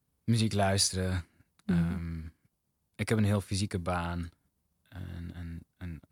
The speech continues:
Speaker 1: ja, daar, daar fiets ik dan wat harder. Ja, als fietscourier.
Speaker 2: Mhm.
Speaker 1: Ehm, je kan, eh, op een drukke dag honderdtien kilometer fietsen. Met, eh, honderden kilo's in totaal die je heen en weer hebt gefietst.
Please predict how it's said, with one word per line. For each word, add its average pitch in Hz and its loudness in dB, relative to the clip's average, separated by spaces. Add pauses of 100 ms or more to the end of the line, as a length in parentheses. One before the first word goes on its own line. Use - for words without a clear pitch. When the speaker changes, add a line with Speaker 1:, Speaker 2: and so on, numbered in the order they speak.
(480)
Speaker 1:
ja, 80 -12
daar, 85 -10
daar 82 -12 (120)
fiets - -12
ik - -18
dan 82 -8
wat 76 -10
harder. 80 -12 (280)
Ja, 80 -10 (100)
als - -8
fietscourier. 80 -12 (200)
Speaker 2:
Mhm. 170 0 (260)
Speaker 1:
Ehm, 87 -18 (480)
je 107 -12
kan, 98 0
eh, 90 -6 (800)
op - -12
een 98 -4
drukke 95 -6
dag 92 -4
honderdtien 98 -2
kilometer 95 -6
fietsen. 98 -10 (960)
Met, 104 -4
eh, 92 -4
honderden 101 -2
kilo's 92 -2
in 95 -4
totaal 90 -4
die 87 -6
je 87 -4
heen 92 -2
en 90 -2
weer 90 -4
hebt 90 -6
gefietst. - -14